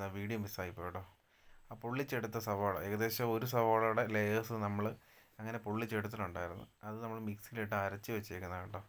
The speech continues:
പിന്നെ ആവശ്യമായിട്ടുള്ള പുളി ചേർത്ത് കൊടുക്കുക. അത്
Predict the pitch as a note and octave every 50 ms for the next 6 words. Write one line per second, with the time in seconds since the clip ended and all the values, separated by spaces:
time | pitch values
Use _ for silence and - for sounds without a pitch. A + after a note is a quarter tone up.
0 | - _ _ _ _ _ _ _ _ - B2 C#3 D3+ C3+ A#2+ A#2 A#2 A#2+ A#2+ -
1 | B2 A#2+ A#2 A2 G#2+ G#2+ G2+ G2 G2+ C3 C#3 - - _ - - - G#2 G#2+ G#2+
2 | A2 G#2+ A2 - _ _ _ _ _ _ _ _ _ _ _ _ _ _ _ _
3 | _ - G#2+ G2+ G2 G2 G#2+ G2 F#2+ F#2+ - - F2+ - - _ _ _ _ _
4 | _ _ _ _ _ _ _ _ _ _ _ _ _ _ _ _ _ _ _ _
5 | _ _ _ _ _ _ _ _ _ _ _ _ _ _ _ _ _ _ _ _
6 | _ _ _ _ _ _ _ _ _ _ _ _ _ B2 B2